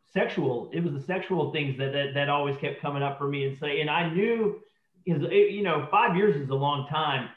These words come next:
and, you know, to, and to walk that out in, in a, in, but I would, knew I wasn't ready to be in a relationship, because as soon as, you know, my mom was like, "You need, should start dating somebody." My sister was like, "You should see somebody." And, and I, and I,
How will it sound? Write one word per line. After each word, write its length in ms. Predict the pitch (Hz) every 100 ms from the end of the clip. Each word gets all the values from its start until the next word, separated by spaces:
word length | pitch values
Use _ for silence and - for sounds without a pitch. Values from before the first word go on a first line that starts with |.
| _ -
and, 280 | 135 135 131
you 100 | 143
know, 120 | 135
to, 320 | 135 131 -
and 140 | 139 135
to 80 | 135
walk 320 | 143 151 147
that 140 | 143
out 280 | 139 143 139
in, 60 | 123 127 -
in 160 | 143
a, 240 | 135 120 - _
in, 240 | 147 147 135
but 300 | 196 190 - - _ _ _ -
I 80 | 160
would, 200 | 170 190
knew 200 | 269 247
I 120 | 180
wasn't 460 | 156 170 170 143 151
ready 340 | 156 156 160
to 100 | 147
be 180 | 143 156
in 60 |
a 60 | 151
relationship, 840 | 143 143 139 143 135 147 139 - _
because 340 | 143 156 135
as 180 | 127 - -
soon 280 | 208 233
as, 200 | 214 139 -
you 160 | 156 156
know, 120 | 139
my 200 | 147 170
mom 240 | 160 165 151
was 80 | 135
like, 140 | 123
"You 220 | 175 202
need, 220 | 240 240 233
should 160 | 214
start 260 | - 220 214
dating 420 | 226 247 262 220
somebody." 420 | 196 175 165 151 139
My 180 | 147 135 -
sister 260 | 208 202
was 80 | 170
like, 160 | 160 143
"You 100 | 240
should 220 | 220 180
see 160 | 240 247
somebody." 520 | 220 190 175 151 147
And, 160 | 135 - _ _ _ _ _
and 80 | 170
I, 120 | 208
and 200 | 208 190
I, 160 | 185